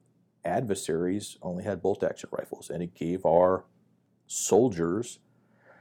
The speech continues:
on the battlefield a, a competitive edge, a-, and it mattered. And so I've been collecting, uh, different variations of that, uh, forever. Now, we used the, the M one Garand through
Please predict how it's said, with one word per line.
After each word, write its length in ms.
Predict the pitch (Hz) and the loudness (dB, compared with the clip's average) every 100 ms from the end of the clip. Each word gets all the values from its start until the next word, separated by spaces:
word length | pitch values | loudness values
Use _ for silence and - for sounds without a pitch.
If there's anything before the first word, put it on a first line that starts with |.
| _ _ _ | _ _ _
on 100 | 85 | -4
the 80 | 90 | -2
battlefield 640 | 92 120 104 92 98 92 | 2 2 2 2 2 2
a, 380 | 85 92 85 - _ | -2 -2 -2 -4 _
a 120 | 92 | -4
competitive 720 | 87 - 87 - 92 92 101 95 | 0 2 2 4 4 6 4 4
edge, 500 | 113 104 - - _ | 2 2 -4 -20 _
a-, 220 | 90 90 90 | -6 -6 -4
and 220 | 92 90 | -4 0
it 140 | 95 | 0
mattered. 540 | 92 87 98 120 104 - - _ | 2 0 2 0 0 -8 -20 _
And 220 | 82 85 85 | -8 -8 -6
so 280 | - 85 | -2 2
I've 180 | 95 104 | 2 2
been 280 | 95 90 87 _ | 0 -2 -6 _
collecting, 720 | - - 95 - 98 92 90 85 | -14 -2 -2 -2 -6 -4 -4 -4
uh, 400 | 85 90 - - - | -4 -4 -6 -10 -10
different 280 | - - 90 | -12 -8 -6
variations 580 | 98 92 92 92 85 85 | -2 0 0 -2 -6 -6
of 80 | - | 0
that, 340 | 90 87 - _ _ _ | 2 2 -2 _ _ _
uh, 280 | - - - - - | -10 -8 -8 -12 -12
forever. 400 | - - 87 85 | -6 -4 -2 -4
Now, 200 | 90 87 - | -6 -8 -4
we 100 | 92 | -2
used 220 | 98 92 | -2 0
the, 180 | 95 92 _ _ - - _ | 0 0 _ _ -20 -20 _
the 160 | 95 98 | 2 4
M 140 | 110 | 6
one 200 | 107 104 | 6 6
Garand 360 | 95 95 101 98 | 6 4 4 2
through 300 | 98 95 | 0 0